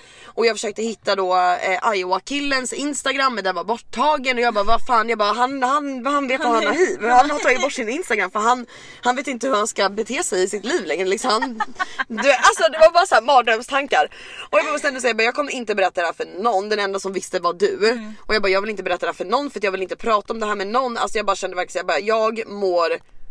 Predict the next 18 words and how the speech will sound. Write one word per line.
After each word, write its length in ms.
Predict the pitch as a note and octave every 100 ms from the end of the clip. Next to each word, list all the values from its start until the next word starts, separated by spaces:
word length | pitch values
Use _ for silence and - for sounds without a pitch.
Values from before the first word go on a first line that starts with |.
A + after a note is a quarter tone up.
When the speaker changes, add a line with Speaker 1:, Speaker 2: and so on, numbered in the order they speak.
| - - -
Speaker 1:
skit." 540 | - - F#4+ - - -
Och 80 | -
du 60 |
vet, 80 | A3
så 60 | A3+
jag 80 | G3+
började 220 | G#3 G#3+
googla 340 | A#3 G#3+ G#3
allting 600 | - G3 F#3+ - C4+ A3
och 60 | G3
bara, 100 | G3
"Du 120 | G3+
kan 140 | A3+ A#3
ha 80 |
diarré 680 | G#3+ A3+ A3 A3 B3 C#4 A#3+
om 100 | A#3+
du 80 |
har 80 | D4